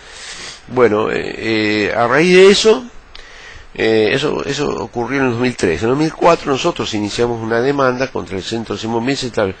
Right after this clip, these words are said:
en, en lo civil por daños y perjuicios y, eh, planteamos dos denuncias penales por persecución ideológica, discriminación, incitación al odio y, en fin, otra, otras figuras más jurídicas,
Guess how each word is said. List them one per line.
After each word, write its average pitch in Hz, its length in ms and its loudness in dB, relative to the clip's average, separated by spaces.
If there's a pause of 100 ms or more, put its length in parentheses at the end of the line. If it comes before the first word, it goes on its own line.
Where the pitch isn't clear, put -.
(460)
en, 87 340 -2
en 104 120 0
lo 104 80 2
civil 139 380 0
por 98 200 -2
daños 117 340 -2
y 127 40 -4
perjuicios 160 760 -6
y, 135 300 -4 (760)
eh, 95 280 -2
planteamos 117 600 2
dos 139 220 -2
denuncias 123 560 -2
penales 139 800 0 (580)
por 113 240 -2
persecución 101 600 -6
ideológica, 175 720 -8 (240)
discriminación, 113 920 -2 (240)
incitación - 520 -6
al 139 140 2
odio 143 400 2
y, 80 60 -8
en 69 80 -12
fin, 71 360 -12
otra, 85 220 -8
otras 95 240 -8
figuras 101 380 -6
más 90 120 -8
jurídicas, 110 540 -6